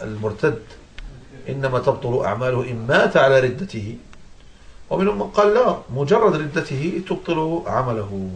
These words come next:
الله تبارك وتعالى أعلم. هل المقصود بالشك في الحدث مطلق المعنى اللغوي أم المعنى الفقهي؟ أي إذا ترجح عند الشاك أحد الأمرين،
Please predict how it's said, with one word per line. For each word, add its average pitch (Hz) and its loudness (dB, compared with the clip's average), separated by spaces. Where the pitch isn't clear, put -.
الله 120 -2
تبارك 107 -6
وتعالى 92 -8
أعلم. 87 -12
هل 165 4
المقصود 170 -2
بالشك 175 -4
في 151 -2
الحدث 139 0
مطلق 170 -2
المعنى 131 0
اللغوي 127 -2
أم 131 -2
المعنى 147 2
الفقهي؟ 120 -4
أي 123 0
إذا 127 0
ترجح 139 0
عند 127 -6
الشاك 143 0
أحد 135 -4
الأمرين، 117 -6